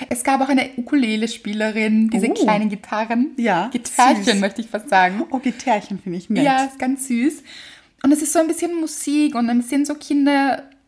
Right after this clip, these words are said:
Speaker 2: Geschrei.
Speaker 1: <laughs> Auch und Getummel.
Speaker 2: Ja.
Speaker 1: Und,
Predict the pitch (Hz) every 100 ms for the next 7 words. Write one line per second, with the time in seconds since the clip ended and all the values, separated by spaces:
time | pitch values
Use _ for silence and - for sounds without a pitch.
0 | _ _ _ 262 - - 185 202 - -
1 | 123 - 214 - - - 320 320 302 -
2 | 196 208 240 247 - 214 214 - - 277
3 | 277 269 277 208 202 165 180 - - 233
4 | 226